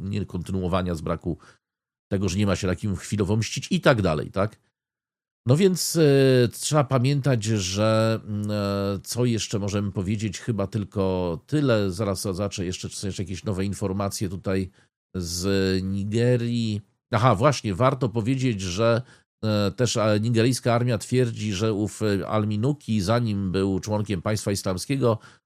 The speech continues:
e, od dwa tysiące piętnastego roku, wcześniej działał w Boko Haram,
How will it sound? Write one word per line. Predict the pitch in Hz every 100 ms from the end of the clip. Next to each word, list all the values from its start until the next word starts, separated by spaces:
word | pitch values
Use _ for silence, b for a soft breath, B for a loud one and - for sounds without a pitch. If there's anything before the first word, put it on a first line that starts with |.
| _ -
e, | 95
od | 101 87
dwa | 127
tysiące | - 117 101 113
piętnastego | 107 - 101 117 104
roku, | 104 127 120
wcześniej | - 120 - 110 104 98
działał | 87 110 110 98
w | 80
Boko | 104 113
Haram, | 98 98 95 117 190